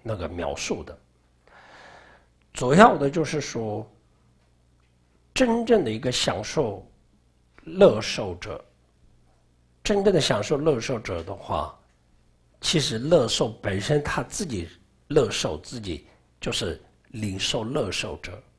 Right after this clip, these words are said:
知道吧？他一旦产生，就是他领受乐受，所以呢，我们影响到我们族人，我们就可以感受到。所以我们就是平常讲，我享受快乐，我享-，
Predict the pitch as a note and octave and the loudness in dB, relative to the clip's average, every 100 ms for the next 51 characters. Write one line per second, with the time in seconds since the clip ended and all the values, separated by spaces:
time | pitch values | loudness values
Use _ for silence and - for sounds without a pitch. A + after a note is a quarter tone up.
0 | _ _ _ _ _ _ _ _ _ _ | _ _ _ _ _ _ _ _ _ _
1 | - A2+ C#2+ C2+ - - - - C4 G3 | -10 -2 -2 -2 -10 -20 -14 0 2 4
2 | G#3+ F#3 A2+ - G#2+ G2+ C3+ D3 C#3 C3+ | 8 8 8 -2 -4 0 -2 0 -2 -2
3 | - D#3 A#2+ G#2+ B2 G3 D#3 A3 C3 A#2+ | 0 0 0 -2 2 2 4 6 6 4
4 | D#3 A2 - - - - - C3+ E3 A#2 | 0 0 -8 -20 -20 -10 0 6 6 4
5 | A2 A#2+ D#3+ A2+ G#2 C3 G2 D2 E2 F#2 | 0 2 2 2 0 0 0 -6 -8 -10
6 | - - _ - A#2 D3+ D3 D2+ - - | -12 -20 _ -6 2 6 6 2 -10 -16
7 | - E2+ G#2 G#2+ F#2+ A2+ F2+ - D2+ - | -12 -8 -6 -6 -6 -6 -8 -8 -10 -8
8 | G2 E2+ - - - - D#3+ G3+ G#2+ B2 | -10 -10 -10 -14 -20 0 8 8 8 2
9 | C3+ C3+ B2 A2 G#2+ E2+ D2 - - - | 0 0 0 0 0 -2 -8 -10 -20 -12
10 | G2+ G2 F2 D2+ A2 F2+ - - F2+ F#2+ | -8 -6 -6 -6 -8 -8 -6 -6 -8 -12
11 | E2 - - - G#2 - | -14 -16 -20 -12 -6 -4